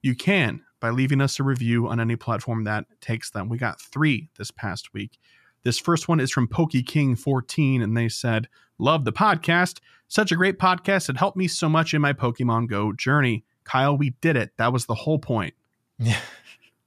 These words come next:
Speaker 1: We did it for somebody. That's awesome. This next one is from Dylan ninety-seven. There's lots of N's in that name. That's why it was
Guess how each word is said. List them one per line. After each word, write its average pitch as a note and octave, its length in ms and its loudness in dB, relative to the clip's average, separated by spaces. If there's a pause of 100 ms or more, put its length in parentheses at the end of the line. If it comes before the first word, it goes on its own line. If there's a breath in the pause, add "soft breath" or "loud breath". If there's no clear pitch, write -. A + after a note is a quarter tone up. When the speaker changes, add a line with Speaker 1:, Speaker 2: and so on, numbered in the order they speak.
(120)
Speaker 1:
We C3 140 4
did C#3+ 140 4
it D3 80 0
for D#3 100 0
somebody. G#2+ 380 0
That's B2 240 -2
awesome. G#2+ 400 -4 (840 soft breath)
This D3+ 180 2
next G3 180 2
one G3+ 120 2
is F3 60 0
from D#3 260 2
Dylan G#3 1200 2
ninety-seven. F3 500 0 (560)
There's B2 180 -4
lots C3+ 200 2
of B2 100 0
N's G#2 240 0
in G#2+ 60 -6
that F#2+ 160 -6
name. G2+ 180 -8
That's - 160 -10
why A#2 140 -2
it G#2+ 40 -2
was A2+ 240 -8